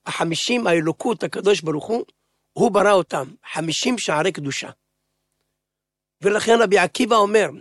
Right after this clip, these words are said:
מי שקצת ישים לב לשיר ששרים על רבי עקיבא, אמר רבי עקיבא, "אשריכם ישראל,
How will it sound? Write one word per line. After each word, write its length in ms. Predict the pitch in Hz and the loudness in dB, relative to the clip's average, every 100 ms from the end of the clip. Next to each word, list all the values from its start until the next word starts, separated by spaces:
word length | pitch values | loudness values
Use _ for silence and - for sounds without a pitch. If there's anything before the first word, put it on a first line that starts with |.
| _ | _
מי 80 | 165 | -4
שקצת 420 | 208 151 - 208 | -4 -2 -4 0
ישים 320 | 185 - 233 | -2 -2 0
לב 140 | 208 170 | 2 2
לשיר 600 | 175 160 - - - 254 | 0 -2 -4 -6 0 0
ששרים 500 | - 185 - 190 202 | 0 -2 2 4 4
על 100 | 175 | 4
רבי 160 | 160 165 | 2 -2
עקיבא, 440 | 208 - 202 135 123 _ _ _ _ _ 214 | -2 -4 -4 -4 -8 _ _ _ _ _ 6
אמר 140 | 226 | 6
רבי 140 | 196 | 6
עקיבא, 440 | 180 160 226 180 147 - _ _ _ - | 2 2 -2 -2 -2 -4 _ _ _ -4
"אשריכם 560 | 170 - 247 262 185 | -4 2 2 4 2
ישראל, 460 | 160 - 160 151 | -2 -4 -4 -4